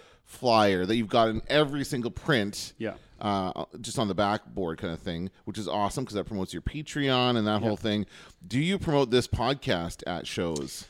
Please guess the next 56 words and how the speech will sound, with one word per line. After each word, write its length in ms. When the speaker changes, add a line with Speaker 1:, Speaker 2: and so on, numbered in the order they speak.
Speaker 2:
So 160
what 100
happens 340
is, 280
yes, 680
but 340
not 320
in 140
a, 280
like, 260
overt 460
way. 180
We're 140
thinking 340
about 200
doing 200
it 120
a 40
little 160
bit 140
more 260
overtly 440
at 120
the 80
Calgary 520
Expo. 500
Speaker 1:
Okay. 280
Speaker 2:
But 260
what's 220
happened 340
now 140
is 120
it's 80
been 120
a 60
word 200
of 80
mouth 180
thing. 140
People 260
always 400
ask, 500
and 100
I 20
mean, 180
they 100
ask 260
you 140
all 80
the 80
time. 260
They 60
ask 220
everyone 240
in 40
common, 220